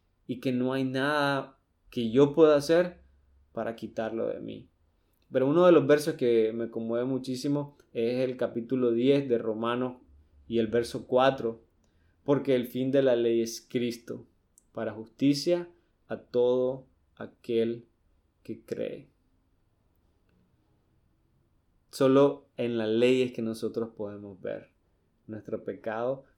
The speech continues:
pero también podemos entender que la única propósito de la ley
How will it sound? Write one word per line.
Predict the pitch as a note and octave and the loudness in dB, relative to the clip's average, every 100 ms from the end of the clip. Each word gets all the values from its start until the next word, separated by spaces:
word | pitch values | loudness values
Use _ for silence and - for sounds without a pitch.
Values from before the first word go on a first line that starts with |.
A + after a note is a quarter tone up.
| - | -2
pero | B2 A#2 | 2 2
también | A2+ A2 A2+ B2+ C#3 C#3 | 0 -6 -6 -2 0 -2
podemos | C#3 A2+ A#2 B2 | -2 -2 -2 -4
entender | C3+ A#2 A#2 A2 G#2+ A#2+ C3 C#3+ _ _ _ | -6 -10 -10 -8 2 2 2 -4 _ _ _
que | A#2 | -12
la | G#2+ G#2 - | -10 -10 -4
única | C3+ D3 D#3 D3+ D3+ C#3 C3+ C#3+ _ _ _ _ _ | 0 0 0 -2 -2 -4 -4 -14 _ _ _ _ _
propósito | A2 G2 - B2+ B2+ B2+ A2+ - A2 | -4 -4 0 0 0 -2 -6 -2 -4
de | G2 A2 | -2 -6
la | G2+ | -6
ley | G2+ G#2+ B2 C#3+ D#3+ D#3 | -6 0 4 4 2 -8